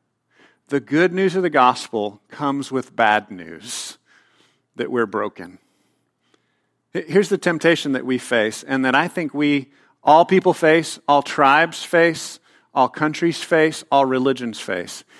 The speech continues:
And that temptation is to say, "You know, the real problem with the world is those people out there." That's this temptation that feeds our ego, right? "I'm not the problem. It's those people over there.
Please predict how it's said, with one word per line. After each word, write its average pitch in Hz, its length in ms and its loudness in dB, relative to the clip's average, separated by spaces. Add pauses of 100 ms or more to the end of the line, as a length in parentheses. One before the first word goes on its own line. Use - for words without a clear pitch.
(180)
And 139 100 0
that 170 160 4
temptation 160 560 -2
is 127 140 -6
to - 80 -16
say, 120 440 2
"You 139 140 -14
know, 208 160 -2
the 180 140 -2
real 156 180 0
problem 160 340 4
with 170 100 -6
the 156 60 -6
world 143 280 0
is 113 120 -8
those 123 240 -2
people 139 360 -4
out 107 220 0
there." 87 360 -6 (1080)
That's 151 200 -14
this 170 160 -4
temptation 143 520 -4
that 117 140 -8
feeds 160 480 -4
our 135 160 2
ego, 123 540 -6 (400)
right? 139 300 0 (840)
"I'm 208 340 -2
not 120 200 -2
the 117 80 -8
problem. 104 480 -4
It's - 220 -16
those 196 580 2
people 123 380 -2
over 139 200 -2
there. 185 180 2